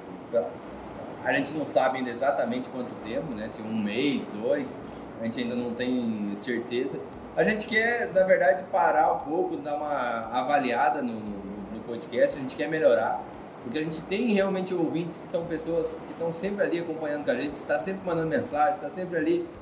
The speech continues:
no nosso Instagram ali, vocês sabem que sou eu que cuido ali do Instagram e tal, e a gente quer mudar, a gente quer melhorar pra quem tá ouvindo. Mudar no sentido de, de, de melhorar mesmo, ou de se reinventar. Às vezes a gente precisa dar um passo pra trás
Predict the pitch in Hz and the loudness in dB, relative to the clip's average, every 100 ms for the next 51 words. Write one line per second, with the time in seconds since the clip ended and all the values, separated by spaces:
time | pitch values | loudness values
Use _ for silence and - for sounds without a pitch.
0 | - 143 156 160 156 151 127 123 143 123 | -10 -2 0 0 2 4 6 6 4 4
1 | 147 151 135 131 127 123 135 120 120 - | 0 -2 -2 -2 -4 -6 -2 -2 -2 -2
2 | 127 117 113 113 - 104 113 123 - 110 | -2 0 -2 -2 0 0 0 -4 -2 0
3 | 107 - - - - - 139 147 143 - | 0 -4 -12 -16 -14 0 2 2 -2 0
4 | 156 160 160 160 160 160 160 190 233 156 | 0 2 0 0 -2 -6 -6 -4 4 6
5 | - - 139 143 - 151 160 160 151 170 | 6 2 -6 -8 -8 -4 -4 -4 -2 2
6 | 170 139 - - - - - 139 139 151 | 4 6 4 0 -8 -16 -2 0 0 -2
7 | 151 - 160 123 110 87 - 170 240 233 | 2 4 2 0 -2 -4 -10 -6 -4 4
8 | - 247 240 - 190 196 208 214 175 151 | 6 6 2 -2 -4 -4 -4 0 0 0
9 | 151 156 - 175 240 247 160 160 131 143 | -2 -2 -4 -4 0 6 6 6 4 0
10 | 165 127 - - - 113 135 - 143 143 | -2 -8 -12 -18 -14 -2 -2 0 2 2
11 | 139 226 - 131 131 147 151 151 107 113 | 4 2 4 2 4 2 2 0 2 2
12 | - - 120 131 143 - - 139 - 139 | 2 2 -4 -4 -6 -8 -6 -6 -4 -2
13 | 139 135 - 131 123 127 - 127 - - | 0 0 2 2 2 0 0 4 2 2